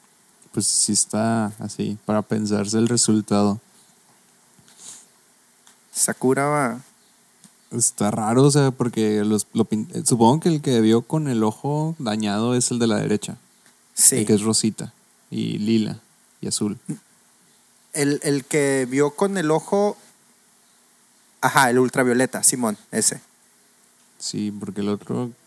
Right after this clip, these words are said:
Speaker 1: se ve más no real, porque pues estamos viendo prácticamente
Speaker 2: Sí, pues e-, era un pintor impresionista, pues,
Speaker 1: Sí.
Speaker 2: era como que
Speaker 1: Pero se ve algo que, que, que podrías encontrar, supongo, pero estos colores eran más como de hadas o cosas así.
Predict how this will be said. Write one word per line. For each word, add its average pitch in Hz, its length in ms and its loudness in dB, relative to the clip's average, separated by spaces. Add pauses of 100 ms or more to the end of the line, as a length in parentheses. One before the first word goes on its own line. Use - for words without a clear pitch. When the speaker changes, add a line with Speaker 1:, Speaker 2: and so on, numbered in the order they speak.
(220)
Speaker 1:
se - 160 -4
ve 101 100 2
más 110 720 -2 (1800)
no 113 320 2
real, 139 400 0
porque - 240 -6 (100)
pues 104 140 -2
estamos 104 460 0
viendo 117 440 2 (280)
prácticamente 110 1000 -2 (460)
Speaker 2:
Sí, - 120 4 (140)
pues 160 120 2
e-, 151 160 4
era 160 120 2
un 165 80 0
pintor 175 420 0
impresionista, 139 680 0
pues, 110 200 -2
Speaker 1:
Sí. - 60 2
Speaker 2:
era 123 160 0
como 127 280 -8
que 110 280 -8
Speaker 1:
Pero 110 140 -2
se 110 180 4
ve 110 120 2
algo 120 260 2
que, 110 380 -4 (140)
que, 104 340 -6
que 107 80 -10
podrías 104 340 0
encontrar, 110 520 -2
supongo, 107 320 -2
pero 104 200 0
estos 120 240 0
colores 123 300 2
eran 123 320 -2
más 113 180 -2
como 131 240 0
de 107 140 2
hadas 110 520 0
o 113 80 0
cosas 104 320 -2
así. 104 360 -2